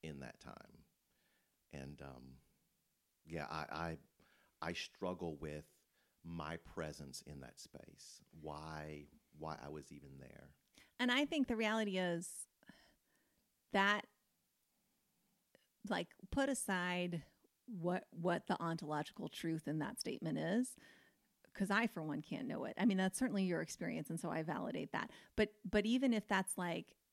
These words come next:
Speaker 2: ontologically, like, down from Mount Sinai true, it doesn't mean that the way that I showed up in that conversation was
Speaker 1: Sure,
Speaker 2: okay. And so I
Speaker 1: sure.
Speaker 2: just think,
Speaker 1: I
Speaker 2: like,
Speaker 1: can, I
Speaker 2: we
Speaker 1: can
Speaker 2: gotta
Speaker 1: agree with
Speaker 2: separate
Speaker 1: that.
Speaker 2: those
Speaker 1: Yes,
Speaker 2: two things. That, like,
Speaker 1: absolutely,
Speaker 2: I
Speaker 1: absolutely.
Speaker 2: just,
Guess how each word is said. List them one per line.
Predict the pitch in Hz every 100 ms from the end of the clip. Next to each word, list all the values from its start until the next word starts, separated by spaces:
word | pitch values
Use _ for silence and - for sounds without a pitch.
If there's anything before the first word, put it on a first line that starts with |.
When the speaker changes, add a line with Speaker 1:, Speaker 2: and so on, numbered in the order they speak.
| _ _ -
Speaker 2:
ontologically, | 196 196 185 180 180 180 - 170 170
like, | 165 170
down | 185 170 175
from | 190
Mount | 175 160 -
Sinai | 165 160 156 -
true, | - - 202 165 170 - - -
it | 208
doesn't | 254 247 247 220
mean | 208 190
that | 180 -
the |
way | 170 180
that | 170 160 -
I | 185 196 202
showed | - 190 170
up | 175 190
in | 180
that | 156 -
conversation | 175 151 156 160 160 - -
was | 156 -
Speaker 1:
Sure, | - 339 -
Speaker 2:
okay. | -
And | 220
so | 233
I | 240
Speaker 1:
sure. | 247
Speaker 2:
just | 254
think, | 269 226
Speaker 1:
I |
Speaker 2:
like, | 196
Speaker 1:
can, | 165 120 -
I |
Speaker 2:
we | 127
Speaker 1:
can | 127
Speaker 2:
gotta | 107 95
Speaker 1:
agree | 98 82
with | 78
Speaker 2:
separate |
Speaker 1:
that. | 73
Speaker 2:
those | - -
Speaker 1:
Yes, | -
Speaker 2:
two | -
things. | - -
That, | - 202
like, | 202 190
Speaker 1:
absolutely, | 160 -
Speaker 2:
I | 214 254
Speaker 1:
absolutely. | 220 202 196
Speaker 2:
just, | -